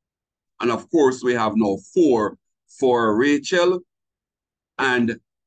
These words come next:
Bilhah. I'll show you another again, uh, from another screen. These are the children. And yet from a different screen. So I'm gonna show you now the order in which they were born. Starting from my left, the numbers are there.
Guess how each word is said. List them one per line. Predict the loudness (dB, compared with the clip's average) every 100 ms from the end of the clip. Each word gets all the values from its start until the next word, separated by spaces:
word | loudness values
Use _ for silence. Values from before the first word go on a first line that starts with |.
| -4
Bilhah. | -2 -2 -8 -10 _ _ _ _ _ _ _ _ _ _ _ _ _ _ _ _ _ _ _
I'll | -6
show | -4 0
you | 2
another | 2 0
again, | 0 0 -2 -6 -8
uh, | -6
from | -4 -2
another | -2 -2 -4
screen. | -6 -2 0 0 -2 -12 _ _ _ _ _ _ _ _ _ _
These | -8 -4
are | -4
the | -4
children. | -4 -4 -2 -4 -6 _ _ _ _ _ _ _ _ _ _ _ _
And | -4 -2
yet | -2 -2
from | -4 -4
a | -2
different | -4 -2 -2
screen. | -4 -4 -4 -2
So | -2
I'm |
gonna | 0 -2
show | -2 0
you | 2
now | 2 0
the | -2 -6 -2
order | 0 2
in | 0 0
which | -4 -4
they | 0
were | 0
born. | 0 0 0 -2 -8 _ _ _ _ _ _ _
Starting | -6 -6 -2 -2
from | 0 0
my | 2 2
left, | 0 -2
the | 0
numbers | 0 0 -2 0
are | -2
there. | 0 -2 -4